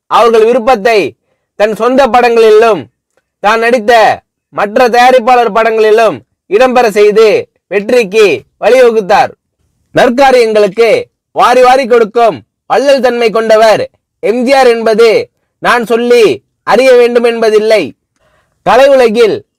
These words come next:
ஒரு நடிகராகவும், டைரக்டராகவும், தயாரிப்பாளராகவும் மற்றவர்கள் நினைத்து கூட பார்க்க முடியாத அளவுக்கு புகழும் வெற்றியும் பெற்றவர்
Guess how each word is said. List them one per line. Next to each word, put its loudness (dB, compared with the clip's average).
ஒரு 0
நடிகராகவும், 0
டைரக்டராகவும், 2
தயாரிப்பாளராகவும் 2
மற்றவர்கள் 0
நினைத்து -2
கூட 2
பார்க்க 0
முடியாத 0
அளவுக்கு 2
புகழும் 2
வெற்றியும் -2
பெற்றவர் 0